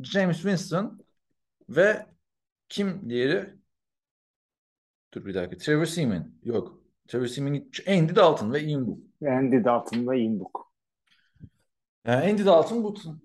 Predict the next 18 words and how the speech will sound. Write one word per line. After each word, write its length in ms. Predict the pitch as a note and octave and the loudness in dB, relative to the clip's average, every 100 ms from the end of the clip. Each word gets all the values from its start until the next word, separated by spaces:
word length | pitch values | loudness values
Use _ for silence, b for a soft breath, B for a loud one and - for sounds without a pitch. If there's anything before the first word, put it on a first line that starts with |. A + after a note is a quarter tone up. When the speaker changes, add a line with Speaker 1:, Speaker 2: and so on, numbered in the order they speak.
| _ | _
Speaker 1:
Cincinnati'den 640 | - E3 D#3+ F3 D#3 C#3+ | -2 0 2 0 0 -4
bildiğimiz 300 | D#3+ D#3+ D#3 | -2 -2 0
Andy 180 | D#3+ D3+ | 0 2
Dalton 340 | C3+ C3 G#3+ F#3+ | 2 2 -2 -6
bu 40 | |
takıma 320 | D3+ D3 G#3 | -8 -6 -6
playoff 440 | F#3+ E3+ F3 - - | -2 0 0 -6 -2
yaptırır. 480 | E3 D#3 - A2+ | 0 0 -2 -6
Geçen 320 | D#3+ D#3 D3 D3+ | -4 -4 -2 -2
sene 240 | D3 D#3 | -2 -4
de 40 | |
dokuz 220 | D#3 D3+ - | -6 -8 -10
sekizde 300 | A#2 B2 D#3+ | -8 -8 -4
playoff'un 340 | D#3 C#3 D#3 | -2 -2 -2
kapısından 580 | C#3+ - - C3+ C3 G#2+ | -8 -10 -6 -2 2 2
döndüler. 340 | G#2 A#2 F3+ | 2 2 0
James 280 | E3 E3+ F3 | 2 0 0
Winston 540 | F3+ E3+ - C#3+ D3+ | -4 -8 -8 -10 -12